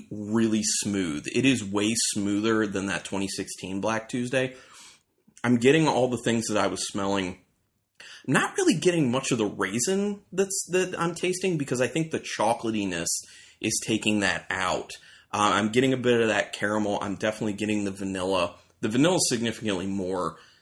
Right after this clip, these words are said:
than what I was getting in the twenty sixteen Black Tuesday. And I'm getting the chocolate like I was getting not much of any, if any, in the Black Tuesday, the regular Black Tuesday.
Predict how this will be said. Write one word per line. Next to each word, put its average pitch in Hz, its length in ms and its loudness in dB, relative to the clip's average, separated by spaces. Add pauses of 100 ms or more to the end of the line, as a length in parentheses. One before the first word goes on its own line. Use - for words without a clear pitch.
(140)
than 107 160 0
what 101 100 2
I 95 100 4
was 92 120 -2
getting 95 260 -4
in 80 100 -4
the 82 60 -6
twenty 92 260 -8
sixteen 92 500 -8
Black 78 280 -6
Tuesday. 82 540 -4 (320)
And 104 140 2
I'm 107 120 4
getting 113 300 6
the 101 60 -4
chocolate - 520 0
like 95 160 -4
I 95 100 2
was 90 120 -6
getting 80 580 -6
not 101 380 -2
much 95 220 -2
of 85 200 -8
any, 92 480 -6 (140)
if 101 140 -4 (180)
any, 87 360 -6
in 92 140 -6
the 73 80 -6
Black 71 360 -4
Tuesday, 65 520 -6 (220)
the 95 260 -2
regular 80 300 -2
Black - 240 -6
Tuesday. - 300 -8